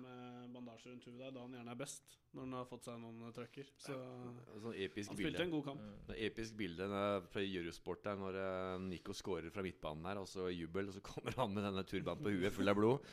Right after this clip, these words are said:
Speaker 2: Så det, <laughs> men det var vel siste kampen hans, han spilte vel?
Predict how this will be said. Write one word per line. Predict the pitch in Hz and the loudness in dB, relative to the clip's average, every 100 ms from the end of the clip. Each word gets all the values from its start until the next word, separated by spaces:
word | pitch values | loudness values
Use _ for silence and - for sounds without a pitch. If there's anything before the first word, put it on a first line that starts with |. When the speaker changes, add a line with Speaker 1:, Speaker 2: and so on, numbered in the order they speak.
| - - - | -4 -2 2
Speaker 2:
Så | 110 | 6
det, | 113 113 - | 8 8 8
<laughs> | 208 147 - - | 8 8 4 -2
men | 117 | 4
det | 117 | 8
var | 156 | 8
vel | 180 | 6
siste | - 131 | 2 2
kampen | 107 95 113 | 2 4 2
hans, | 196 - - - | 2 -2 -4 -2
han | 131 | -2
spilte | 127 104 - | 0 -2 0
vel? | 95 | -2